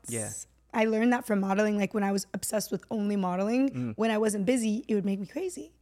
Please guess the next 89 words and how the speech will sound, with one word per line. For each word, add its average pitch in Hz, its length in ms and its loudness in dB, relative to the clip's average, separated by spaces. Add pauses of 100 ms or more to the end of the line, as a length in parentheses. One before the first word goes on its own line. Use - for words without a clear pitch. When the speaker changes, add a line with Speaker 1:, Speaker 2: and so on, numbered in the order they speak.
(280)
Speaker 2:
So - 120 -2
I 269 40 4
was 262 80 0
like, 254 100 -2
"I 254 60 -2
have 330 160 -2
all 330 100 2
these 311 160 0
other 262 180 2
interests 262 440 -2
and 220 120 0
skills. 233 380 0
I 214 80 -2
might 220 140 0
as 240 100 0
well, 226 100 2
like, 208 200 -4
actually 220 340 -6
dive 190 260 -2
in." 196 320 2
Speaker 1:
Yeah. 127 240 -6 (140)
Speaker 2:
And 247 100 2
everything's, 339 360 0
like, 226 180 0
always 214 240 2
a 208 60 2
little 196 180 2
bit 202 120 -2
scary, 202 400 -2
right? 196 180 0
Like, 214 140 -2
I 220 100 0
directed 202 400 -2
my 202 120 -2
first 190 260 -2
short 262 240 2
film 208 220 0
and 190 160 0 (200)
Speaker 1:
She - 140 -10
got 156 200 6
it. 143 120 -2
She - 60 -14
beat 147 140 0
me 147 60 0
to 147 60 0
the 127 60 -6
punch. 113 260 -2
So 120 60 -6
that's, 123 240 -2
that's 285 200 2
what 139 60 -4
I 135 40 0
was 123 80 -2
gonna 131 140 -2
ask 135 160 -4
you. 95 100 -10
Okay. 101 220 -10 (340)
Speaker 2:
But 311 120 4
it's 320 180 0
a 330 120 0
little 359 220 2
bit 339 140 -2
scary, 302 460 0
like, 214 200 0
kind 226 200 0
of 185 280 0
doing 214 240 0
things 220 260 2
guerrilla 202 340 4
when 214 100 4
you 196 80 2
don't 202 220 0
really 208 180 2
know 208 100 2
what 208 60 2
you're 202 80 0
doing 202 160 2
Speaker 1:
Yeah. 214 60 0
Speaker 2:
and 196 160 0
diving 208 360 0
in. 214 120 -2
I 202 140 0
spend 262 280 2
a 247 40 4
lot 202 200 2
of 185 60 -2
time 214 240 0
on 202 160 0
Udemy. 190 580 0